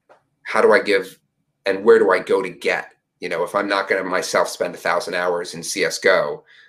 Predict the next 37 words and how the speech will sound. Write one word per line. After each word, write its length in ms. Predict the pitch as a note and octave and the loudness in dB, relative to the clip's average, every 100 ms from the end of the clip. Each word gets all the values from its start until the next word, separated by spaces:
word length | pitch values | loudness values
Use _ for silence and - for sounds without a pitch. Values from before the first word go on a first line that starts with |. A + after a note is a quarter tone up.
| _ | _
like, 240 | F#2 F2 E2+ | 0 0 2
where 180 | G2+ A2+ | 6 8
do 120 | G2+ | 8
I 80 | G2 | 6
go 200 | G2+ G2 | 2 0
to 80 | |
get 240 | F2+ F#2 - | 0 -4 -2
the, 240 | E2 D2 - | -4 -4 -6
the 80 | |
right 240 | F2 F#2 F#2 | 0 0 0
information 720 | F#2 F2 F2 F2 - E2 D#2+ | -6 -6 -8 -6 -8 -8 -8
that 120 | E2 | -6
my 120 | E2+ | -6
kid's 280 | E2+ - E2+ | -6 -6 -6
gonna 200 | F2+ F2 | -6 -6
need 220 | D#2+ E2 - | -8 -12 -14
and 100 | - | -8
go 120 | E2+ | -6
and 100 | E2 | -4
have 120 | - | -6
a 40 | |
conversation? 600 | E2+ - - - - - | -6 -8 -10 -8 -8 -8
So 180 | - F#2 | -4 0
there's, 220 | F2+ F2+ | 2 2
like, 140 | F#2 F2+ | 2 4
a 60 | |
lot 340 | A#2 A#2 G2+ F2+ | 4 6 4 2
of 100 | E2+ | 0
parental 340 | F#2+ F2 F2 | 2 2 0
responsibility 840 | F2 - E2 D#2+ - F2 E2 D#2+ - - - _ | -4 0 -2 -2 -2 -2 -2 -6 -16 -20 -20 _
that 220 | E2+ - | 2 4
goes 300 | G2 F#2+ F#2 | 6 6 4
into 180 | F2+ - | -2 -6
keeping 280 | - E2+ F2 | -10 -10 -10
your 100 | E2 | -8
kids 320 | - E2+ - | -4 -4 -2
safe 540 | - G#2+ F2 - - | 4 4 4 -2 -14